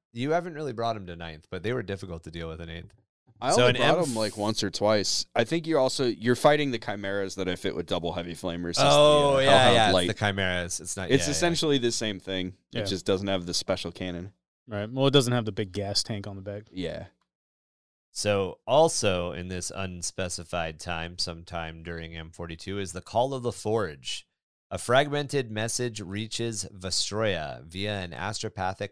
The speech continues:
Speaker 1: choir. While the message of the threat facing the Mechanicus and the Tex priests is unclear, it appears that Canoptus two is calling for aid.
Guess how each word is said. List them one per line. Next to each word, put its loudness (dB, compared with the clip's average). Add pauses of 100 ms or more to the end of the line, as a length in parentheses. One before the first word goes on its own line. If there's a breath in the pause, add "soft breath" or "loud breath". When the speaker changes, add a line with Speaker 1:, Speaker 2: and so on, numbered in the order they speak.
(120)
Speaker 1:
choir. -4 (340)
While 2
the 0
message -2
of -4
the -8
threat 0
facing -4
the -8
Mechanicus -6
and -8
the -8
Tex -6 (180)
priests -6
is -6 (200)
unclear, -4 (380)
it 2
appears -2
that -2 (420)
Canoptus 0
two -2
is -2
calling -2
for -6
aid. -6